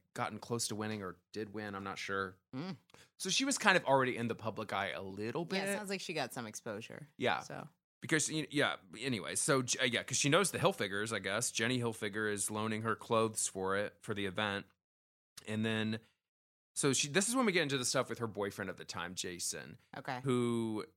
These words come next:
Speaker 1: you know, she met him six months prior, you know, and she wants his family to like her. Like, she's like a pick-me girl with his family. Like, she
Speaker 2: Yeah.
Speaker 1: just wants, she wants the relationship. She wants the baby. She wants the family. Like,
Speaker 2: She's
Speaker 1: that's
Speaker 2: driven as hell.
Speaker 1: She wants the career too. And
Speaker 2: She
Speaker 1: so
Speaker 2: wants all
Speaker 1: that's
Speaker 2: the
Speaker 1: her,
Speaker 2: shit.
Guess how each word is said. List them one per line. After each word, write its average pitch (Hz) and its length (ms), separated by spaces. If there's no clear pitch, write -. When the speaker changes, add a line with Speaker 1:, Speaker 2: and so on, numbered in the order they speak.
Speaker 1:
you 110 120
know, 101 380
she - 260
met 127 220
him 120 160
six - 300
months 170 180
prior, 120 720
you 110 120
know, 104 240
and 107 120
she - 160
wants 117 340
his 143 160
family 107 400
to 98 80
like 92 300
her. 85 120
Like, 85 140
she's 113 280
like 113 140
a - 40
pick-me 120 480
girl 104 300
with 95 100
his 101 200
family. 85 400
Like, 78 140
she 160 100
Speaker 2:
Yeah. 135 180
Speaker 1:
just 120 100
wants, 107 300
she - 180
wants 139 400
the 135 100
relationship. 123 600
She - 160
wants 120 300
the 127 100
baby. 110 320
She - 180
wants 104 260
the - 80
family. 98 500
Like, 87 220
Speaker 2:
She's - 40
Speaker 1:
that's 165 400
Speaker 2:
driven 147 400
as 160 180
hell. 120 220
Speaker 1:
She 117 140
wants 117 160
the 110 80
career 117 320
too. 143 460
And 117 120
Speaker 2:
She - 40
Speaker 1:
so 113 40
Speaker 2:
wants 110 100
all 117 60
Speaker 1:
that's - 140
Speaker 2:
the 135 80
Speaker 1:
her, 120 180
Speaker 2:
shit. - 80